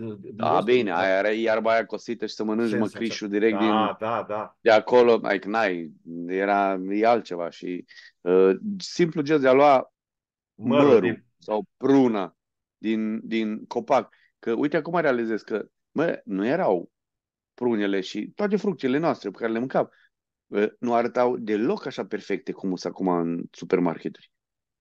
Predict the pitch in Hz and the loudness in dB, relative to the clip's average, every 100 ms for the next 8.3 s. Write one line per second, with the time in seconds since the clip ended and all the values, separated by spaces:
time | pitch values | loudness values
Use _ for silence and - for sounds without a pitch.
0 | _ _ _ 233 208 190 165 233 196 170 | _ _ _ 2 6 6 4 6 6 8
1 | 170 165 170 196 175 - _ _ - 95 | 8 6 6 4 2 -2 _ _ -6 -2
2 | 87 87 - 95 90 87 92 90 82 90 | -2 -4 -6 -4 -4 -4 -4 -2 -2 -6
3 | 92 110 98 95 95 - 85 80 85 82 | -10 -6 -6 -4 -8 -2 -4 0 0 0
4 | - _ _ _ _ 135 123 117 120 98 | -6 _ _ _ _ 0 2 2 2 0
5 | - - 92 98 107 107 120 107 113 110 | -2 -6 -4 -4 -8 -6 -4 -4 -6 -6
6 | 113 117 98 82 90 90 _ - _ 95 | -4 -2 -2 -4 -10 -12 _ -20 _ -8
7 | 90 95 95 87 98 117 123 131 120 - | -2 0 2 2 4 2 2 4 4 4
8 | 139 107 80 | 2 2 0